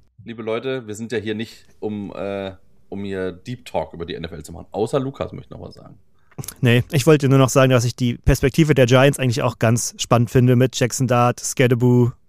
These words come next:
Speaker 2: Malik Neighbors. Da kann was entstehen.
Speaker 1: Das Gerüst ist eigentlich cool. Eigentlich ist das Gerüst cool. Ja, aber ja, es muss halt mal was passieren jetzt in New York. Ist ja nicht so die unbekannt, die Stadt. Ne?
Speaker 2: Nee,
Speaker 1: Also
Speaker 2: da könnte man mal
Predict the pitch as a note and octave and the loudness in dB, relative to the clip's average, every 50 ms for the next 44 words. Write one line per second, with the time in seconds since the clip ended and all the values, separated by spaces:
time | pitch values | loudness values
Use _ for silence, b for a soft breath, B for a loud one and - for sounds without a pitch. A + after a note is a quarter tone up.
0 | _ _ - A#2+ A#2 A#2 A#2 - A2 A2 A#2+ A#2 A#2+ A#2 A2+ - - - - _ | _ _ -4 -4 -2 -2 -2 -2 -2 0 0 2 2 0 0 -2 -4 -10 -12 _
1 | _ - - A2+ A2+ A2 A2+ A2+ b b b b b b b b _ - - F3 | _ -6 -2 -2 0 0 -2 -4 b b b b b b b b _ 0 2 2
2 | A3+ D4 D#4 F4+ E4 B3+ - C3 C3 - - - C4 G3+ C3+ A#2 A2+ G#2+ A2 - | 2 2 0 -2 -4 -4 -4 -6 -6 -6 -4 0 2 4 4 4 2 0 -2 -6
3 | C#3+ - D3 G#3 G#3+ - - A3 - - - F#3 G#3 A3 G#3+ - _ - - C#4 | -10 -6 -6 -6 -6 -8 -14 -16 -16 -14 -14 -16 -16 -16 -20 -20 _ -18 -16 -14
4 | - G#4 C#4 G3 G3 - - - C4+ G4 D4+ C4 - - G#3 F#3 - E3+ E3+ F3 | -10 -8 -6 -6 -6 -8 -8 -10 -10 -10 -12 -12 -12 -12 -16 -16 -16 -14 -14 -14
5 | F#3+ - _ - F#3+ F#3 E3+ A#2+ F#2+ F2 E2 - - A2+ C3 - D2 C2 - - | -14 -16 _ -16 -12 -8 -6 -6 -6 -6 -8 -12 -12 -12 -10 -10 -10 -12 -12 -14
6 | - - - - - C3 C3+ C#3 C#3 C3+ C3+ C3 C3 B2 - _ _ _ _ _ | -14 -14 -14 -12 -10 -6 -6 -4 -4 -4 -4 -6 -6 -10 -12 _ _ _ _ _
7 | _ _ - G2+ G2+ G#2 F#2+ F2 A2 A2 G#2+ A#2 G#2+ D#2+ G2+ G#2 G2+ G2 G2+ F#2+ | _ _ -4 0 0 0 0 0 -4 -6 -4 -4 -4 -4 -2 -2 -2 -2 -4 -6
8 | F2+ G#2 G2+ - - A2+ G#2 - G#2 G2+ G2 E2 D#2 D2 D2 D#2+ D#2 D2+ - - | -6 -8 -8 -8 -8 -14 -12 -10 -6 -6 -6 -6 -6 -10 -12 -12 -12 -12 -12 -16
9 | - E2 E2+ D#2+ D#2 D#2 D2+ D2 D#2 - - _ _ - - F2+ F#2 E2 D#2+ E2+ | -16 -12 -12 -10 -8 -6 -8 -8 -8 -12 -20 _ _ -18 -14 -10 -10 -10 -8 -10
10 | E2 - - G#2 G2 G2 - - G#2+ A2 G#2 F#2 - - D#2 C#2+ D#2+ D#2+ - - | -12 -10 -10 -8 -8 -8 -8 -8 -8 -8 -8 -10 -12 -14 -16 -16 -16 -18 -14 -14
11 | E2 - - - _ _ - E2+ F2+ A2 B2+ - A#2+ C3 C#3+ D#3 D#3 D#3+ E3+ F3 | -14 -14 -14 -20 _ _ -18 -14 -14 -14 -10 -6 -4 -2 0 0 2 2 0 0
12 | F3 _ _ _ _ b b b b b b b b b - A2+ - - E3 - | -2 _ _ _ _ b b b b b b b b b -6 -4 -2 -2 -2 -2
13 | D#3+ D#3+ D3 C#3+ | 0 0 0 0